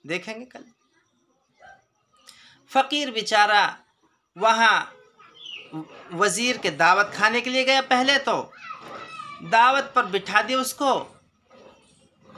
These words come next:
और दो रोटी जो की और दो प्याज रख दी। फ़कीर ने प्याज हाथों से तोड़कर और रोटी खानी शुरू कर दी प्याज से।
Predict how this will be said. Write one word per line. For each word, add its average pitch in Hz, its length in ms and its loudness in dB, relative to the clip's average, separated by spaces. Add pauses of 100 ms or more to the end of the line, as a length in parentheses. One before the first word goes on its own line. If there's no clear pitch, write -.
(460)
और 208 520 2
दो 202 280 2
रोटी 208 340 0
जो 247 220 2
की 294 300 -6 (380)
और 240 140 2
दो 226 160 0
प्याज 196 400 0
रख 127 200 -10
दी। - 160 -20 (1700)
फ़कीर 277 380 0
ने 269 140 0
प्याज 226 420 4
हाथों 208 400 2
से 196 140 -8
तोड़कर 180 580 -4
और 160 280 -6
रोटी 156 260 -6
खानी 131 280 -10
शुरू 214 240 -10
कर 233 160 -12
दी 226 160 -18
प्याज 226 380 -2
से। 196 200 -12